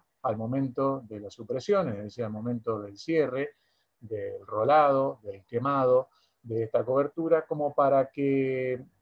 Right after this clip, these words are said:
me produzca el beneficio que yo estoy buscando, tanto físico, eh, como químico,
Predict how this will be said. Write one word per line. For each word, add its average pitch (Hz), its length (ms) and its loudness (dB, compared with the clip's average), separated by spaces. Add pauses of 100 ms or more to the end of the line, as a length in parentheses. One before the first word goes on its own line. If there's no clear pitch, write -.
(140)
me 123 680 0 (880)
produzca 165 500 4
el 127 120 6
beneficio 120 640 -2
que 123 100 -6
yo 131 140 -6
estoy 127 200 -6
buscando, 139 640 -4
tanto 113 380 -8
físico, 151 680 -4 (500)
eh, 107 560 2 (640)
como 107 520 0
químico, 170 600 0